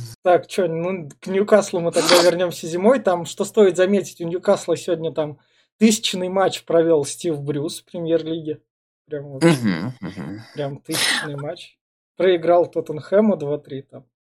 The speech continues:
Speaker 1: Просто.
Speaker 2: А, кстати, вот, э, опять же, про Рамника,
Speaker 1: Да.
Speaker 2: э, вот
Speaker 1: Да.
Speaker 2: просто на секунду вернусь. Вот когда там говорят то, что, ну, вот, типа, семь платят за Мардишвили, немного ли
Speaker 1: Да.
Speaker 2: это?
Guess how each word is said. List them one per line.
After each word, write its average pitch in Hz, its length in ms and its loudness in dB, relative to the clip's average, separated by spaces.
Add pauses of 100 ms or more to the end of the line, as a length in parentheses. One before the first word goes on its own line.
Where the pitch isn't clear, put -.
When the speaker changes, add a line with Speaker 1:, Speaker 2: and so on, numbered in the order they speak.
(480)
Speaker 1:
Просто. - 320 -4
Speaker 2:
А, 139 320 4
кстати, 160 300 -2
вот, 156 240 2
э, 143 240 8
опять 139 300 4
же, 120 60 -2
про 131 160 2
Рамника, 175 460 2
Speaker 1:
Да. 117 80 0
Speaker 2:
э, 101 460 -2
вот 156 160 2
Speaker 1:
Да. 151 60 -4
Speaker 2:
просто 120 280 -6
на 107 100 -12
секунду 110 360 -2
вернусь. 190 320 -6
Вот 127 80 -8
когда 117 180 2
там 113 160 0
говорят 117 300 4
то, - 100 -16
что, 73 380 -12
ну, 107 240 0
вот, - 180 -10
типа, - 240 -4
семь 135 300 4
платят 107 300 2
за 101 60 -2
Мардишвили, 98 560 4
немного 117 400 0
ли 127 100 2
Speaker 1:
Да. - 40 6
Speaker 2:
это? - 120 0